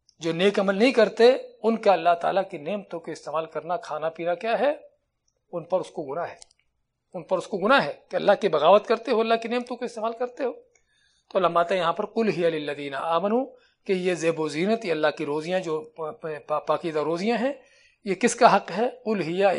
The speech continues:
ان کے لیے ہے، للذین آمنوا، جو ایمان والے ہیں، فی الحیات الدنیا، دنیا کی زندگی میں ان کا حق ہے، خالصتا یوم القیامہ،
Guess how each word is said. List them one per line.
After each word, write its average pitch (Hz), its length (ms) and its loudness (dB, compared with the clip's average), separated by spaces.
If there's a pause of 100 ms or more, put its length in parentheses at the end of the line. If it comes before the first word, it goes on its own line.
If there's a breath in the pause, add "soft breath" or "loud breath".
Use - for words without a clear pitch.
(320)
ان 240 180 -4
کے 202 140 -4
لیے 170 200 -4
ہے، 185 80 -6
للذین 147 460 -6
آمنوا، 160 380 -2
جو 165 100 -8
ایمان 135 280 -4
والے 143 300 -2
ہیں، 233 160 -2 (560 soft breath)
فی 240 100 2
الحیات 170 540 2
الدنیا، 208 420 0
دنیا 196 200 -2
کی 190 140 -4
زندگی 170 260 -4
میں 220 120 -2
ان 254 80 0
کا 226 220 2
حق - 140 -10
ہے، - 60 -16 (1300)
خالصتا 233 800 6
یوم 254 360 6
القیامہ، 135 520 0